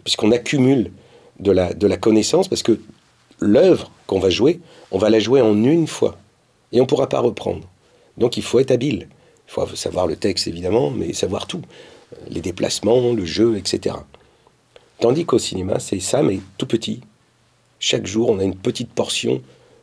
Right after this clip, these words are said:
d'une urgence, d'une première à faire. Et ça, je trouve ça merveilleux. En plus, le cinéma nous emmène souvent dans des lieux incroyables. Moi, grâce au film, j'ai visité des pays.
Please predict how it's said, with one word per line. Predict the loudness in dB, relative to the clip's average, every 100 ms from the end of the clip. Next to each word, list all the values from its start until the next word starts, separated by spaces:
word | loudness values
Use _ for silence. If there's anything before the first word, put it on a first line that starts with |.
| _
d'une | 0 2
urgence, | 2 0 -2 -2
d'une | -4 -6
première | -2 0 2 0 -2 -4
à |
faire. | -8 -10 -12 -20 -20 -20 -20 -20 -20 _ _ _ _ _ _ _ _ _ _ _ -2
Et | 0
ça, | 2 0
je | 0 -2
trouve | -6 -6
ça | -6
merveilleux. | -4 -6 -8 -8
En | -8
plus, | -4 -2 0
le |
cinéma | 0 2 4 4 2 -2 -12 _ _ _ _ -8
nous | -2 2
emmène | 4 4 4 4
souvent | 0 0 2 2
dans | 2
des | 0 -2
lieux | -4 -4
incroyables. | -4 -4 -6 -6 -8 -14 _ _ _ _ _ _ -20
Moi, | -10 -6 -4
grâce | -2 0 -2
au |
film, | -4 0 0
j'ai | 0
visité | -4 -8 -8 -6
des | -6
pays. | -4 -4 -4